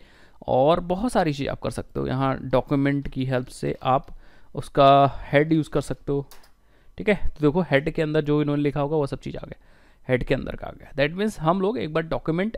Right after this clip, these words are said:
ऑब्जेक्ट, वो इस पेज का आ रहा है, हम इस पेज, इस टाइटल को चेंज भी कर सकते हैं। बस आप देखो यही तो JavaScript की पावर है भाई। तो हम लोग यहाँ पे document dot title, टाइटल में असाइन कर देते हैं हम code with दुर्गेश,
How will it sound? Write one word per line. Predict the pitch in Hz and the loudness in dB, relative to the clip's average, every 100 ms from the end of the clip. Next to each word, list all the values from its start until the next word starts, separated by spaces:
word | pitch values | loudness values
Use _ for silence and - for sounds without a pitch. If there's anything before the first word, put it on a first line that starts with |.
| - | -6
ऑब्जेक्ट, | 139 135 151 - | -6 -2 -4 -2
वो | 185 | -2
इस | 208 - | -2 -2
पेज | 208 202 | -2 0
का | 202 | 2
आ | 190 | 2
रहा | 185 | 0
है, | - - - - | -6 -20 -20 -4
हम | 151 175 | 0 0
इस | - | 2
पेज, | 202 - | 0 2
इस | 185 - | -4 0
टाइटल | 170 165 196 | 0 2 0
को | 196 | 0
चेंज | 190 196 | 0 2
भी | 190 | 0
कर | 175 | -4
सकते | - - | -6 -6
हैं। | 139 | -2
बस | 160 | -2
आप | |
देखो | 160 170 214 - | 0 -4 -4 -4
यही | 139 160 | -2 0
तो | 190 | -2
JavaScript | 135 - 139 151 190 | -4 0 0 0 -6
की | 202 | -6
पावर | - 165 208 | 0 2 2
है | 156 | 0
भाई। | 113 - - - - - | -4 -8 -18 -20 -8 -2
तो | |
हम | 143 | 0
लोग | 190 196 | 0 -2
यहाँ | 170 | -4
पे | 185 247 - - - - - - _ - - | -2 -4 -6 -14 -18 -20 -20 -20 _ -12 -4
document | 135 123 - 175 190 175 | 0 0 0 -2 -2 0
dot | 151 175 - - | 0 0 -4 -6
title, | 131 160 214 - - - - 147 - | 0 0 0 -4 -16 -18 -14 -10 0
टाइटल | 131 147 208 | 2 4 2
में | 202 | 2
असाइन | 185 185 | 0 0
कर | 180 170 | 0 0
देते | 170 185 | 0 0
हैं | 175 | 0
हम | 208 | -2
code | - - 151 | -4 -2 0
with | 147 156 | 0 -2
दुर्गेश, | 139 131 113 - | -2 -2 -6 -8